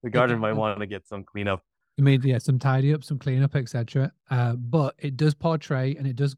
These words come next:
Speaker 2: you know, the sky makes it draw the attention, and it does show that it's a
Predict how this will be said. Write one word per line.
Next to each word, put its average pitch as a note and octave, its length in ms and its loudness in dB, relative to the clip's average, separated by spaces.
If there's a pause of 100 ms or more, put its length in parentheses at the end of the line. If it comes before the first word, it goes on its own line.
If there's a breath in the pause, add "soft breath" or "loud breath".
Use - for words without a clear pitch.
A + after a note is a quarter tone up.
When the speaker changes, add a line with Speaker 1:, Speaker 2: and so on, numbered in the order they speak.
(120)
Speaker 2:
you D3 100 -4
know, B2+ 60 -2
the A#2+ 140 -4
sky C#3 420 -2
makes C#3 300 0
it C3+ 80 -4
draw B2 200 -2
the C3+ 120 4
attention, A#2 540 -2 (440)
and C#3+ 100 4
it B2+ 60 4
does B2+ 140 2
show C#3 320 2
that A#2+ 160 0
it's B2 160 -6
a C3 80 -2